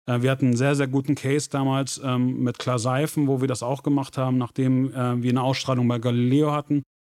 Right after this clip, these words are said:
und einen sehr hohen Mediabass hatten, wo wir im Retargeting halt auch komplett auch auf euch gesetzt hatten. Und da waren wir halt bei T-K-P-Preisen von, ich glaube, im Schnitt vom Pa-, Partner, vom Partner unterschiedlich zwischen zwanzig Cent bis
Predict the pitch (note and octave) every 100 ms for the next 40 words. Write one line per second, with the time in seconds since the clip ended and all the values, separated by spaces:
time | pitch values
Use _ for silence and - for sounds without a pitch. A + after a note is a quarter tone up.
0 | - B2 A#2+ C3 B2+ B2+ C3 B2 C#3 C#3
1 | C#3 C#3 C3+ C3+ C3 A#2+ B2+ B2 A2 -
2 | C3+ D3 D3 C3 C3 C3 C3 A#2+ B2 -
3 | B2+ A#2 C3 C3 B2+ B2+ B2 _ B2 A2+
4 | A#2 C#3+ D3+ - C#3 C#3 - C#3 C3 C3+
5 | B2+ _ _ - B2+ B2+ A#2+ C3 C3 B2+
6 | A#2+ A#2 C3+ A#2+ G#2+ C3+ C3+ - C3 B2+
7 | B2 A#2 - B2+ C3 B2+ _ _ _ -
8 | C3+ B2+ B2+ - C3+ C3+ - - B2+ -
9 | A#2 - - C#3 C#3 B2+ B2+ B2+ C3+ B2+
10 | C3 C3+ C#3 B2+ B2+ - C3+ C3 - C3+
11 | C#3 - C3+ B2+ - B2